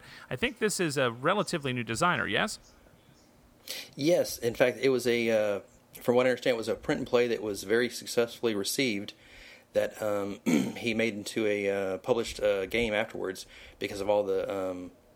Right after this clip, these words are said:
Speaker 2: because of all the, uh, great feedback he'd gotten about his design. <laughs> And, and in speaking to him later, he said he's afraid to, uh, come out with a follow-up because the first one had done so well. <laughs>
Speaker 1: Yeah, yeah, that sometimes happens.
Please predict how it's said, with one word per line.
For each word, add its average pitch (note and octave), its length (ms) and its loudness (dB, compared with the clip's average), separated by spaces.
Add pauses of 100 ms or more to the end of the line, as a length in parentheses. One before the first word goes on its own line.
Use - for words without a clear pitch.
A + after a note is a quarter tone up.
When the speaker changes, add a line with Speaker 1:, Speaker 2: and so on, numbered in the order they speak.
(460)
Speaker 2:
because - 180 -4
of G2+ 60 -4
all G2+ 140 4
the, F#2+ 400 -2
uh, F#2 40 -4
great A#2 220 0
feedback B2+ 360 2
he'd G2+ 140 -8
gotten G#2 180 2
about G2 180 0
his F#2 100 -4
design. G2 400 0 (340)
<laughs> A#2 60 -2 (180)
And, A#2 280 0
and A#2 100 0
in A2+ 80 -2
speaking C3 340 -2
to A#2+ 120 2
him G#2 80 -2
later, A2+ 240 2
he G#2+ 120 -4
said G#2 300 0 (320)
he's A2+ 220 -2
afraid A2+ 380 2
to, A2 240 0
uh, G#2 40 4
come A#2+ 160 -2
out A2 120 2
with - 100 -2
a F#2+ 40 -4
follow-up A2+ 420 2
because G#2 220 -6
the - 80 -10
first - 260 2
one C#4 100 8
had G#3+ 100 2
done B3+ 140 8
so G3+ 180 2
well. G3+ 260 4 (140)
<laughs> F#3 600 2 (840)
Speaker 1:
Yeah, D#3 480 0
yeah, B2 280 0
that C3+ 200 0
sometimes C3 520 -2
happens. A#2+ 420 -4